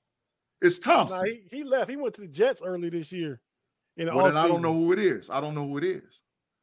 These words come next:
Speaker 2: Yeah, I
Speaker 1: But,
Speaker 2: don't
Speaker 1: but,
Speaker 2: either. But I
Speaker 1: but
Speaker 2: know
Speaker 1: you
Speaker 2: who
Speaker 1: gotta, but you, you gotta have a guy and another guy, right? So,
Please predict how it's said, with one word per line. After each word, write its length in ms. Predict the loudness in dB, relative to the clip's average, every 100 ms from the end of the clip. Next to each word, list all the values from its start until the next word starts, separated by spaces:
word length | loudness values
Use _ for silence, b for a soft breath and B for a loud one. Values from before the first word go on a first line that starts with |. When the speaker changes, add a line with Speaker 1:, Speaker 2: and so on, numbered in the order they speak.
| _ _
Speaker 2:
Yeah, 180 | -12 0
I 20 |
Speaker 1:
But, 100 | 6
Speaker 2:
don't 220 | 6 6 8
Speaker 1:
but, 220 | 10 10
Speaker 2:
either. 100 | 4 _ _ _ _
But 60 | 6
I 20 |
Speaker 1:
but 120 | 6
Speaker 2:
know 40 | 6
Speaker 1:
you 60 |
Speaker 2:
who 60 | 2
Speaker 1:
gotta, 360 | 6 6 4 0
but 240 | 0 0
you, 120 | -2 -8
you 120 | -6
gotta 280 | 2 4 4
have 380 | 4 4 4 4 -6 _ _ _ _ 0
a 120 | 2
guy 440 | 6 6 8 6 4
and 120 | -2
another 320 | 2 2 2
guy, 300 | 0 -2 -2 -10 _ _ _ _ _ -2
right? 240 | 0 0 -6
So, 280 | -2 0 0